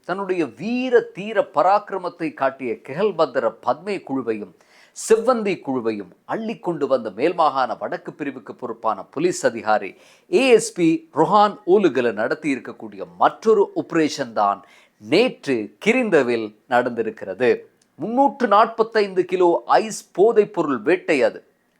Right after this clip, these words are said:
இந்த விவரங்கள் இன்றைய பதிவில் உங்களுக்காக. இந்த YouTube சேனலுக்கு நீங்க புதிய ஒருவர் என்றால் அல்லது இதுவரை YouTube சேனலை சப்ஸ்கிரைப் செய்யாமல் பார்த்து கொண்டிருந்தால்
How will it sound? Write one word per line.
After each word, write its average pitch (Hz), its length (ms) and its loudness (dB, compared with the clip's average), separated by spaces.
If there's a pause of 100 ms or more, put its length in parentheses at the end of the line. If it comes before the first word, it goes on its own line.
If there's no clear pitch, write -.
(100)
இந்த 113 500 0 (160)
விவரங்கள் 151 720 2
இன்றைய 139 420 2
பதிவில் 113 520 -4
உங்களுக்காக. 113 840 -4 (320)
இந்த 170 160 4
YouTube 254 440 2
சேனலுக்கு 190 360 2
நீங்க 185 180 -8
புதிய 247 400 0
ஒருவர் 151 340 6
என்றால் 104 400 0 (180)
அல்லது 120 420 -6
இதுவரை 151 680 2
YouTube 170 460 0
சேனலை 123 320 -2 (100)
சப்ஸ்கிரைப் 170 460 -2
செய்யாமல் 156 540 -4
பார்த்து 123 420 -4
கொண்டிருந்தால் 107 600 -2